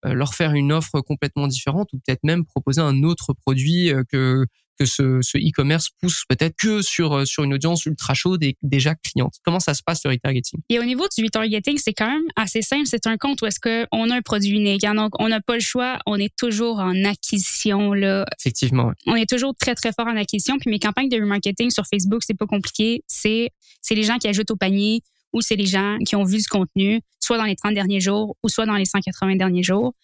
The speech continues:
Speaker 2: Puis le reste, ça va se mélanger dans mes campagnes de evergreen, ok, les grosses campagnes, des gros budgets où est-ce qu'il y a pas nécessairement d'offres, très, contenu très, très U G C,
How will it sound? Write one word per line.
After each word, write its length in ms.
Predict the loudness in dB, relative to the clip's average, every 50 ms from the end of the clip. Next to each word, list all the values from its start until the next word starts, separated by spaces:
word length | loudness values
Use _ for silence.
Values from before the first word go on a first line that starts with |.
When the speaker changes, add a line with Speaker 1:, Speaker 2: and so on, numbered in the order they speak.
| _ _ _
Speaker 2:
Puis 120 | -2 0 2
le 100 | 2 0
reste, 420 | 0 0 -2 -2 -2 -2 -4 -8 _ -6
ça 140 | -4 -2 -2
va 100 | -2 -2
se 100 | -2 0
mélanger 340 | 0 0 0 0 0 0 0
dans 100 | 0 -2
mes 100 | -2 0
campagnes 400 | -2 -2 -2 0 0 0 0 0
de 300 | 2 2 2 0 0 -2 0
evergreen, 680 | 0 0 0 0 0 0 0 0 2 2 2 0 0 -2
ok, 80 | -2 0 0
les 80 | 0 0
grosses 260 | 0 0 0 0 0
campagnes, 300 | -2 -2 0 0 0 0
des 100 | 0 0
gros 200 | 0 -2 -2 -2
budgets 400 | -2 0 0 0 0 0 0 0
où 60 | -2
est-ce 100 | -4 -4
qu'il 80 | -4 -4
y 20 |
a 20 |
pas 100 | -2 0
nécessairement 460 | 0 0 0 0 0 2 2 2 2 2
d'offres, 320 | 2 0 0 0 -2 -6 -10 _ _ _ _ _ -6
très, 280 | -2 0 0 0 0
contenu 320 | 0 -2 -2 -2 -2 -2 -2
très, 180 | -2 -2 -2
très 200 | -2 0 0 0 0
U 120 | 0 0
G 160 | 0 0 0
C, 420 | 0 -2 -2 0 0 0 0 0